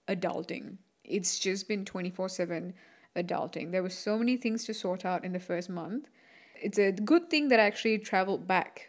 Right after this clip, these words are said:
a month before I started school, just 'cause of how hectic it was, right? And I'm pretty sure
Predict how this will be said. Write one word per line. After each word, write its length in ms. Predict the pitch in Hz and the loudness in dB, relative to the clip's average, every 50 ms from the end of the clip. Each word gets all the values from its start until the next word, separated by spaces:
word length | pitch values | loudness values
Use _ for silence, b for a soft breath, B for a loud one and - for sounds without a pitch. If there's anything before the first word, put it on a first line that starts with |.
| - _ _ | -20 _ _
a 80 | 196 196 | -4 -2
month 320 | 196 190 185 190 196 - | -2 -2 -4 -4 -4 -4
before 340 | 196 190 - - 180 180 175 | -4 -4 -2 0 0 0 0
I 60 | 180 | 0
started 380 | 180 - - 175 175 175 175 - | -2 -2 0 0 0 0 -2 -4
school, 500 | - - 208 220 262 330 370 415 403 - - _ _ _ _ _ _ _ _ _ - | -6 -2 -2 2 2 2 2 2 -2 -6 -14 _ _ _ _ _ _ _ _ _ -8
just 360 | 208 - 220 220 214 214 214 | -2 4 4 4 4 4 2
'cause 400 | - - 196 190 190 185 - - B B B B B B B B B B B B B _ _ _ - | 0 0 0 2 0 0 -4 -4 B B B B B B B B B B B B B _ _ _ -4
of 140 | 208 190 - | -4 -2 2
how 180 | - 202 196 | 2 2 4
hectic 420 | 196 190 185 180 - - 196 - - | 4 2 -2 -2 -2 -4 -4 -4 -4
it 80 | - | -4
was, 360 | - - - - - - - | -4 -4 -6 -6 -8 -10 -2
right? 240 | - 160 170 190 180 | 0 2 4 4 2
And 120 | - 185 185 | 2 0 -2
I'm 160 | 190 190 196 | -2 -2 -2
pretty 220 | - 240 254 262 | 0 2 2 2
sure 560 | 240 - 233 208 202 202 202 202 202 185 - | 2 2 2 4 4 4 4 4 4 2 0